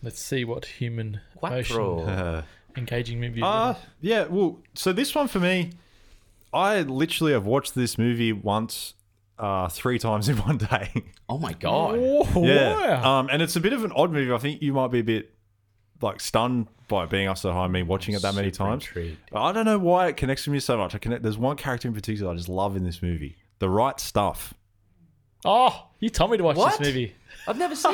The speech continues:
Speaker 2: this.
Speaker 3: <laughs> It's about the space race, um, after Russia
Speaker 1: Yeah.
Speaker 3: got the first, um,
Speaker 1: It's an interesting
Speaker 3: man
Speaker 1: thing.
Speaker 3: into space and America's mad rush to get the first people into orbit. And
Speaker 1: Yeah.
Speaker 3: then it's not about the moon landing. It's about the first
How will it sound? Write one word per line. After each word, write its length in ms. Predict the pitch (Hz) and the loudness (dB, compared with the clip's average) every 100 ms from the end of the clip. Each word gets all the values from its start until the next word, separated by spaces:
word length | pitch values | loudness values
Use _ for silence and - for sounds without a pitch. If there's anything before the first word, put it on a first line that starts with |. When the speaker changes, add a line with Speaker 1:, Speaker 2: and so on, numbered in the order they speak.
| 453 | 4
Speaker 2:
this. 540 | 370 403 494 453 - | 4 2 2 0 0
Speaker 3:
<laughs> 40 | - | -2
It's 180 | 139 - | 0 0
about 400 | 135 160 175 - | 0 2 0 -2
the 160 | 139 | -2
space 500 | - - 123 151 - | -2 0 2 2 0
race, 500 | 147 151 196 - - - | 0 0 0 -6 -10 -4
um, 360 | 117 110 110 107 | 0 0 -2 -2
after 300 | 117 123 123 | -2 0 0
Russia 560 | 110 117 - 123 117 - _ _ | 0 0 0 0 0 -6 _ _
Speaker 1:
Yeah. 260 | - 113 104 | -4 -2 0
Speaker 3:
got 140 | 107 | -2
the 60 | 110 | -2
first, 460 | - 113 117 - - _ - - | -2 0 0 -2 -10 _ -20 -6
um, 140 | 101 | -2
Speaker 1:
It's 120 | 185 | 0
an 80 | 180 | 0
interesting 380 | 151 - 127 - | 0 -2 -4 0
Speaker 3:
man 120 | 113 | 0
Speaker 1:
thing. 60 | 117 | 0
Speaker 3:
into 180 | 113 107 | -2 -4
space 580 | - - 107 143 - - | -4 0 0 -2 -6 -8
and 140 | 104 104 | -4 0
America's 640 | 104 107 110 107 87 - | 2 0 0 -4 -4 -4
mad 340 | 107 107 101 | -2 0 0
rush 460 | 90 101 - - - - _ _ _ _ _ _ - | 0 0 0 -6 -8 -14 _ _ _ _ _ _ -8
to 160 | 110 87 - | -6 -6 -8
get 200 | - 107 | -4 -2
the 60 | 107 | -4
first 300 | - 107 - | -4 -4 -2
people 280 | 107 98 98 | -4 -4 -4
into 160 | 92 | -6
orbit. 500 | - 110 104 123 131 - | -6 -2 0 0 -4 -4
And 100 | 98 | -4
Speaker 1:
Yeah. 60 | |
Speaker 3:
then 160 | 98 92 - | -4 -6 -8
it's 180 | 110 127 | -4 0
not 140 | 135 | 0
about 260 | 123 120 101 | 2 0 0
the 60 | |
moon 260 | 95 101 117 | 0 0 0
landing. 280 | 104 95 92 | 0 0 -2
It's 140 | 90 | -4
about 240 | 85 98 | -2 0
the 60 | 98 | -2
first 360 | - 98 92 | -4 -2 -2